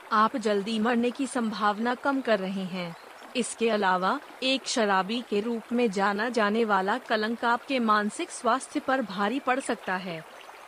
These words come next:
अस्वास्थ्यकर जीवन शैली के विकल्प। अब तक जिन जीवन शैली विकल्पों का उल्लेख किया गया है,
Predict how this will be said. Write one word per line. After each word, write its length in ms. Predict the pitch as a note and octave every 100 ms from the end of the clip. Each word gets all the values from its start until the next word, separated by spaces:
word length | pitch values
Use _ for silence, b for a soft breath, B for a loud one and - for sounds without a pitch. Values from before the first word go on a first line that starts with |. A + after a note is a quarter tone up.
| - -
अस्वास्थ्यकर 920 | A#3 - G#3 G#3+ A3 - - A3 G#3 F#3+
जीवन 460 | F#3+ A#3 A3 A#3+
शैली 320 | - G#3+ G#3
के 140 | C4+ C4
विकल्प। 420 | G#3 G3+ F3 E3 - - - - - - - -
अब 100 | A#3 -
तक 120 | A3 G3+
जिन 220 | G3+ A3 G#3+
जीवन 380 | G#3+ A3+ B3
शैली 380 | A3 A3 G3+ C4+
विकल्पों 540 | B3 - F#3 E3+ A#3+ B3
का 200 | E4+ E4
उल्लेख 440 | B3 A3 G#3+ C4+ - -
किया 240 | A#3 A3 G#3+
गया 240 | G#3 G3+
है, 320 | G3 F#3 G3